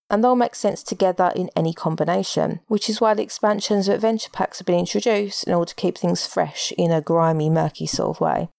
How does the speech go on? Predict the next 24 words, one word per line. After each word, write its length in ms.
The 120
cool 200
thing 160
about 280
this 320
is 240
that 100
it 80
can 220
just 180
continue 540
on 240
and 100
on, 260
and 80
I 60
can 220
see 200
this 140
becoming 460
a 20
pretty 260
solid 380
line. 400